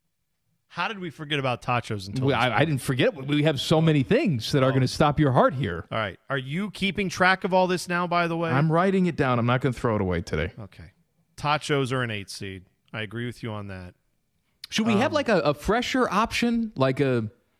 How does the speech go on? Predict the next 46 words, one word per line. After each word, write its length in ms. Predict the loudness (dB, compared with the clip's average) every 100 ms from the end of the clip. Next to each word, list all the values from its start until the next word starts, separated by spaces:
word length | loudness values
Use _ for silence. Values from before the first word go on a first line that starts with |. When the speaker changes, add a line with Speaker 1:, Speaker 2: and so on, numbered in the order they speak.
| _ _ _
Speaker 1:
Well, 120 | -4 -2
you 80 |
know 60 | 2
Speaker 2:
tomato 200 | 4 4
Speaker 1:
what? 60 | 6
Have 80 | 6
we, 80 | 4
Speaker 2:
mozzarella 380 | 4 4 4 2
Speaker 1:
have 120 | 4
we, 40 | 4
Speaker 2:
salad, 360 | 4 2 2
caprese 420 | -2 2 2 4
Speaker 1:
I 20 | 0
would, 60 |
Speaker 2:
salad, 380 | 2 2 4 2
something? 240 | 0 -2 -2
Speaker 1:
okay. 280 | -2 -6 -4
I, 100 | -6
well, 280 | -2 -2 -4
we, 160 | -4 -8 -4
I'm, 260 | -4 -4 -6
I 80 |
mean, 160 | -4 -2
I 80 | -2
think 400 | -2 -6 -8 -20 _ _
we 180 | -8 -4
need 160 | -4 -2
to 60 | -4
limit 400 | -2 -2 -2 -4
the 100 | -4
amount 280 | -2 -4 -6
of 40 |
salad 480 | -4 -2 -2 -4 -10
that's 180 | -14 -10
gonna 180 | -6 -6
be 180 | -6 -8
in 140 | -8
this, 240 | -10 -16 -12
but 100 | -6
we 160 | 0 4
are 140 | 4
probably 300 | 2 2 2
gonna 140 | 0 -2
need 160 | -4
to 60 | -4
put 220 | -4 -4